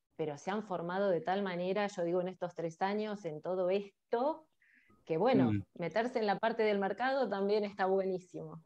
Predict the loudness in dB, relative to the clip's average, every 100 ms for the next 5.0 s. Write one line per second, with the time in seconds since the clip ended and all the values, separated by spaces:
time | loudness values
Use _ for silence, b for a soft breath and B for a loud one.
0 | -12 -8 -2 4 10 12 10 8 2 2
1 | 0 -2 -2 0 -2 -2 -8 -16 -20 -18
2 | -12 -8 -6 -6 -6 -12 B B -2 -2
3 | 0 2 2 2 0 2 2 2 -2 -2
4 | -2 0 0 -2 -4 -4 -4 -2 -2 -2